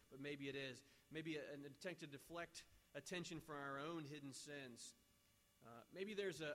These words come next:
again, a sin that you look at in someone else and you're hard on it.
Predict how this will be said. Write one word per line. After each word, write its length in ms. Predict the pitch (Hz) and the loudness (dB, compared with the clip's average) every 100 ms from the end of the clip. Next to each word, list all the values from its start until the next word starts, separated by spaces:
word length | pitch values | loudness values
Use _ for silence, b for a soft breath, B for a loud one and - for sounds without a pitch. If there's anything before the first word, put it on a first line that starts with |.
| - 151 | 0 -4
again, 320 | 143 175 160 | 0 2 2
a 80 | 135 | 2
sin 380 | - 190 185 156 | 2 2 2 2
that 220 | 147 180 | 0 0
you 100 | 175 | 0
look 160 | 170 | 2
at 120 | 180 151 | 2 2
in 100 | 143 | 0
someone 340 | 190 165 147 | 0 2 4
else 320 | 151 143 - 139 | 2 2 -2 -4
and 100 | 139 | -4
you're 180 | 135 - - 170 | -4 -8 -14 -4
hard 220 | 190 180 | -2 0
on 180 | 135 120 | -2 -6
it. 140 | 104 | -10